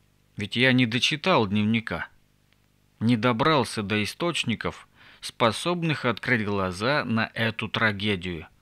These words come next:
разыгравшуюся здесь много лет назад. Я уже чувствовал, что закрытие фактории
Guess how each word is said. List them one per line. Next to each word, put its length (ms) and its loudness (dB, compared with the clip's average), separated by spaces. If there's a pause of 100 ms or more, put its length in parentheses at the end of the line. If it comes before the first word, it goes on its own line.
(520)
разыгравшуюся 1000 0
здесь 500 -2
много 640 0
лет 340 0
назад. 640 -2 (3250)
Я 220 4
уже 260 4
чувствовал, 720 0 (460)
что 340 2
закрытие 680 2
фактории 800 2